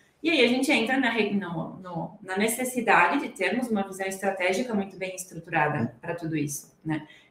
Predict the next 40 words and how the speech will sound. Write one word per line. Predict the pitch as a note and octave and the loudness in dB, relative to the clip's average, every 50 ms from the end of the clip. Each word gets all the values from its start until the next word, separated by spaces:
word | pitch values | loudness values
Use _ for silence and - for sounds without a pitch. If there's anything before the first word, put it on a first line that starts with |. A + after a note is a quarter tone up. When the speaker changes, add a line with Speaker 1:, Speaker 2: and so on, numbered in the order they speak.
| _ | _
Speaker 1:
Conseguir | - F3 F3 - - G3+ G#3 G#3 | -16 -12 -10 -6 -2 -2 -2 0
conciliar | - G#3+ G#3 G#3 G#3 - A3 G3 F#3+ F#3+ G3 G3 - | 2 2 2 4 2 2 4 6 8 8 8 6 4
tudo | G#3+ F3+ F#3 G3 | 2 0 2 2
isso | G#3 B3 A#3 - - G#3 G3+ | 2 4 2 2 -2 -4 -4
dentro | F#3+ F#3 F#3 G3 F#3+ G#3 G3+ | -4 -4 -4 -4 -4 -6 -8
de | - F3 | -8 -8
uma, | D#3+ E3 E3 D#3 D#3 D#3+ - - - - - _ | -6 -4 -4 -4 -4 -6 -8 -14 -20 -20 -18 _
de | F#3+ F#3+ | -4 -2
uma | G3 F#3+ | -2 -2
projeção | F#3+ - F#3+ F#3+ F#3+ F#3+ F#3 - G#3 G3+ G3+ G3+ | -2 -2 -2 0 0 2 2 2 2 4 4 4
de | G3 F3 | 4 2
orçamento, | E3 - - G3+ F#3+ A3+ A#3 A3 G#3 - G3+ | 0 -4 -6 -4 -2 2 2 2 2 0 -2
de | G3 F3 F3 | -6 -6 -6
mercado, | E3+ E3 D#3+ - - - G#3 G3 F#3+ F#3 F3+ F3+ E3 | -6 -6 -8 -8 0 4 6 8 8 6 4 2 0
de | E3 D#3+ D#3+ | 0 0 -2
equipe, | D#3 - - A3+ A3 G#3 - - - F#3+ F3 | -2 -4 -2 0 0 0 0 -2 -4 -4 -4
de | F3 E3+ | -4 -4
recurso, | E3+ F3+ F3+ - - A#3 A3 G#3+ A3 - - - F#3 E3+ F3 - - - - - | -6 -8 -8 -6 0 2 2 2 2 0 -8 -12 -14 -14 -14 -16 -18 -20 -14 -8
do | A3 G#3+ | -2 2
que | A3 A3+ | 2 4
que | A3+ A3 | 6 6
é | G3 G3 | 6 6
prioridade | - G3+ G3+ G3+ F#3+ F3+ F3+ F3+ F3+ F3 F3 | 6 4 2 2 2 2 0 0 0 0 0
ou | F3 E3+ | -2 -4
não. | E3+ F3 F3+ F#3+ G3+ G3+ - - _ - - - - - _ _ - | -4 -4 -6 -4 -4 -4 -6 -6 _ -14 -14 -14 -14 -18 _ _ 0
Eu | - F#3 | 6 8
acho | F#3 G3 G3 - | 10 10 10 8
que | - G#3+ G3+ D#3+ E3 F3 - - - - _ _ _ _ _ - | 6 4 4 2 2 0 -6 -12 -20 -20 _ _ _ _ _ -2
eu | F#3 | 2
não | G3 G3+ | 4 4
consigo | G3+ G#3+ G#3+ G#3 A#3+ C#4+ C#4 | 6 4 4 4 2 0 2
falar | - C4+ B3 A3 G#3+ | 4 4 6 6 8
de | G#3 A3 | 8 6
gestão | G#3 G#3 - G#3 | 6 4 4 2
estratégica | G#3 G#3 G#3+ G3+ G3 G3 F#3+ F#3+ G3 G3+ G3+ G3+ | 2 2 4 4 4 6 6 6 6 6 4 2
sem | G3 - F#3+ F#3+ | 0 -2 -2 -2
falar | - G3+ F#3+ F3+ | -2 0 0 0
em | F#3 F#3 | -2 -2
cultura, | - G3 E3 - F3 F3 E3+ D#3+ D#3 | -4 -6 -8 -6 -4 -2 -2 -2 -2
sabe? | D#3+ - E3+ E3 E3 G3 F#3 - | -4 -4 -4 -6 -4 -6 -8 -10